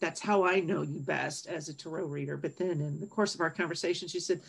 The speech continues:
"Yeah, I do all this other stuff." And you whipped out this book <laughs> and started listing off things. And as I'm writing these down, it's like, "Oh, you can talk to me about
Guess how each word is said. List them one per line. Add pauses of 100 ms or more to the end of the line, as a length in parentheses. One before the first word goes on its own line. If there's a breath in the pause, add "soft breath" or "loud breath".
(280 loud breath)
"Yeah,
I
do
all
this
other
stuff."
And
you
whipped
out
this
book (240)
<laughs>
and
started (200)
listing
off
things. (180 soft breath)
And
as (120)
I'm
writing
these
down,
it's
like,
"Oh,
you
can
talk
to
me
about